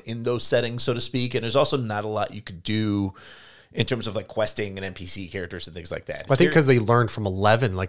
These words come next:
Speaker 2: there's, you can clearly see the relationship between eleven and twelve.
Speaker 1: Totally. Absolutely. Absolutely. So they thought a more mature gamer would be attracted to it. Probably, but twelve turned out to be maybe one of the worst selling ones as a result. So.
Speaker 2: Yeah. And the thing is, is it's my favorite universe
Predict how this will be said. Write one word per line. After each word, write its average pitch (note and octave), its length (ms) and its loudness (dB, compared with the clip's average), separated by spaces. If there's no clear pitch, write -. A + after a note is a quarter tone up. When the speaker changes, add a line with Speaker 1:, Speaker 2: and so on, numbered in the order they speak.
Speaker 2:
there's, B2 240 4
you D3+ 120 2
can D3+ 180 4
clearly G3 440 4
see E3 180 4
the D3 100 8
relationship A#2+ 480 2
between A#2 200 -2
eleven G2+ 280 0
and F2 100 -12
twelve. - 240 -6
Speaker 1:
Totally. B3 380 2
Absolutely. C#3+ 600 0
Absolutely. A#2 560 0
So C#3 160 0
they C3 100 2
thought C#3+ 220 4
a C#3 40 4
more B2+ 160 0
mature A#2 280 -4
gamer G#2+ 340 -2
would G2+ 160 -4
be F#2 80 -6
attracted F2+ 420 -6
to G2+ 120 -4
it. F#2 80 -6
Probably, C4 280 -2
but B2+ 140 0
twelve B3+ 320 2
turned F#3 180 2
out D#3 120 6
to C3 40 -6
be C#3 100 0
maybe C#3 360 4
one B2 140 2
of A2+ 60 -2
the A2+ 60 0
worst A2 220 -2
selling F2+ 240 0
ones E2+ 240 -6
as D#2 120 -6
a D2+ 40 -8
result. D#2 360 -12
So. - 220 -4
Speaker 2:
Yeah. C#3 380 6
And E3+ 240 2
the D3+ 160 2
thing A#3+ 160 4
is, G3+ 140 4
is C#3 100 0
it's D3 160 0
my C#3 140 6
favorite C3+ 320 2
universe A#2+ 540 0